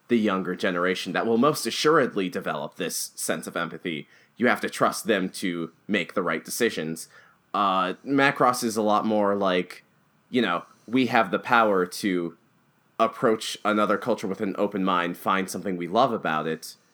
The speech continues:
And, you know, in this case, it is the human race that has everything and the Zentradi that have nothing.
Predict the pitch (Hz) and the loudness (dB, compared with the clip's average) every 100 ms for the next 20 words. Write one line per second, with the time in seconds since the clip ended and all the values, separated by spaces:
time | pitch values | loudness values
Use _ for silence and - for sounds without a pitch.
0 | _ _ _ _ 101 98 92 92 92 - | _ _ _ _ -2 0 0 -2 -6 -16
1 | _ - 113 87 - 131 120 113 113 135 | _ -2 0 0 0 2 2 0 2 2
2 | - - 104 98 - - - - 98 98 | 2 0 0 0 -4 -6 -8 -4 -2 -4
3 | 92 101 120 107 95 90 87 92 90 80 | -6 -8 0 0 2 0 -2 -4 -2 -4
4 | 85 120 98 90 90 85 85 85 85 87 | 0 0 0 -2 -2 -2 -4 -6 -6 -6
5 | 85 - 104 87 85 82 87 76 104 98 | -8 0 0 0 -4 -4 -4 -4 -2 -2
6 | - 80 78 | -2 -6 -6